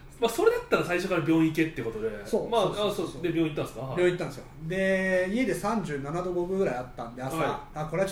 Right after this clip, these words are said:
Speaker 2: ょっとまずいなと思って、
Speaker 1: はい。
Speaker 2: まあ、十時に病院行って、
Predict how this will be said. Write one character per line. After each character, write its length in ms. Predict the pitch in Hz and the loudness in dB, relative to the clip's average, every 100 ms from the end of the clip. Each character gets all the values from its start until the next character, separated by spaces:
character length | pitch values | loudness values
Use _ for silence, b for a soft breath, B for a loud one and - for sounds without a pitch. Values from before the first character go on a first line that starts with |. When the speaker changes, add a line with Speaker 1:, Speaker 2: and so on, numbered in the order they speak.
| 180 | -2
Speaker 2:
ょ 40 | |
っ 20 | 143 | -4
と 40 | |
ま 80 | 139 | -4
ず 120 | 156 | -6
い 60 | 143 | -6
な 80 | |
と 100 | 139 | -6
思 100 | 135 | -6
っ 40 | 120 | -6
て、 60 | 104 | -4
Speaker 1:
は 40 | |
い。 20 | |
Speaker 2:
ま 100 | 160 | -4
あ、 40 | 160 | -2
十 180 | 160 180 | 2 0
時 100 | 143 | 0
に 80 | 120 | -6
病 140 | 131 135 | -6 -6
院 80 | 131 | -8
行 0 | |
っ 80 | 127 - - | -10 -16 4
て、 340 | 277 - - | 6 6 2